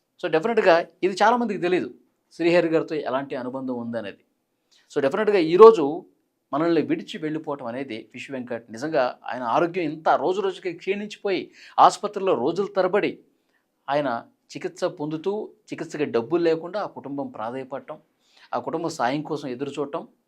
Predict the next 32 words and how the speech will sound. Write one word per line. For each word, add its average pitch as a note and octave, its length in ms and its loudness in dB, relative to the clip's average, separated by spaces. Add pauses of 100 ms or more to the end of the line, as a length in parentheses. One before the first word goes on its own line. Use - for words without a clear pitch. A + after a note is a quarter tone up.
(380)
గబ్బర్ E3 260 4
సింగ్ F#3+ 240 -6
టీమ్‌కి G3 300 -6
నిజంగా D3+ 500 0 (140)
హ్యాట్స్ E3 220 2
ఆఫ్ - 180 -6
చెప్పాలండి. F2 460 -10
ఎందుకంటే C#3+ 520 -6 (560)
వాళ్ళు, F3+ 480 6 (200)
ఆ, - 80 -10
గబ్బర్ A#2+ 320 -2
సింగ్ A3+ 360 -4
టీం C4 140 2 (100)
మొత్తం A#3+ 360 -4
కాకపోయినా G#3 540 -4 (120)
అందులో D#3 240 -2
కొంతమంది F3+ 460 -8
అయినా D#3+ 120 -4
సరే E3+ 240 0 (520)
ఆసుపత్రికి C#3+ 440 -4
రావటం, C3+ 280 -2 (600)
ఆయన B2+ 160 -2 (280)
బెడ్ B2 180 -2
మీద C#3+ 140 -4
ఉన్నప్పుడు, B2 460 -4
వెంటిలేటర్ C3+ 420 0
మీద B2+ 120 -2
ఉన్నప్పుడు A#2+ 280 -4
వాళ్ళ A2 200 -4
ఫ్యామిలీ C#3 260 -2
మెంబర్స్‌తో C3 380 -6
మాట్లాడటం, B2 480 -8